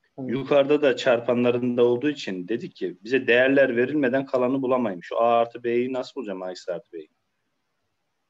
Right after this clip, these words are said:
Speaker 2: Yukarıda
Speaker 1: Hı.
Speaker 2: bilinenlerden yola çıkarak üç ve, e, iki değerlerini yazdım. Buradanki on ve yediyi buldum.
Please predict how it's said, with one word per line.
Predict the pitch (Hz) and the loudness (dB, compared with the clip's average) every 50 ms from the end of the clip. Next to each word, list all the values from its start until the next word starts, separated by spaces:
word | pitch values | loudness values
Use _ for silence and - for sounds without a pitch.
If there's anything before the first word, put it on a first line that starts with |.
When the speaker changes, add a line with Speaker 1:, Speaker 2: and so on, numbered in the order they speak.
| _ _ _ _ _ _ _ _ - | _ _ _ _ _ _ _ _ -16
Speaker 2:
Yukarıda | 127 131 143 139 - 147 143 143 131 151 | -14 -12 -8 -2 0 2 2 4 4 2
Speaker 1:
Hı. | 147 135 | 0 0
Speaker 2:
bilinenlerden | 139 143 147 143 143 143 143 143 139 143 143 | 0 -2 0 0 0 0 0 0 0 0 -2
yola | 143 139 139 139 139 | -2 -2 -2 -4 -4
çıkarak | 139 - - - 135 123 123 123 - - _ _ _ _ _ _ _ _ _ _ _ _ _ _ _ _ _ _ _ _ _ _ _ _ _ _ _ | -6 -6 -4 -2 0 0 0 -2 -4 -18 _ _ _ _ _ _ _ _ _ _ _ _ _ _ _ _ _ _ _ _ _ _ _ _ _ _ _
üç | 139 135 135 - 127 | -12 -12 -8 -4 -2
ve, | 131 131 131 131 - _ _ _ _ _ _ _ _ _ _ _ _ _ _ _ _ _ - | 0 0 -2 -2 -6 _ _ _ _ _ _ _ _ _ _ _ _ _ _ _ _ _ -10
e, | 110 104 104 | -6 -6 -6
iki | - 117 - 139 139 135 | -6 -8 -8 -6 -2 2
değerlerini | 135 131 131 131 127 127 127 131 127 | 2 2 2 2 0 -2 -2 0 0
yazdım. | 127 131 131 120 117 127 143 147 135 | 0 0 -2 -2 -4 -8 -8 -6 -6
Buradanki | 127 123 127 127 127 123 - 147 143 139 - - | -6 -4 -4 -6 -6 -6 -8 -8 -8 -10 -8 -4
on | - 135 135 131 123 | -2 0 0 0 0
ve | 131 131 | 0 0
yediyi | 127 123 123 135 143 139 | 0 -2 -2 -2 -4 -2
buldum. | 135 117 98 98 85 - | -4 -4 -6 -6 -12 -16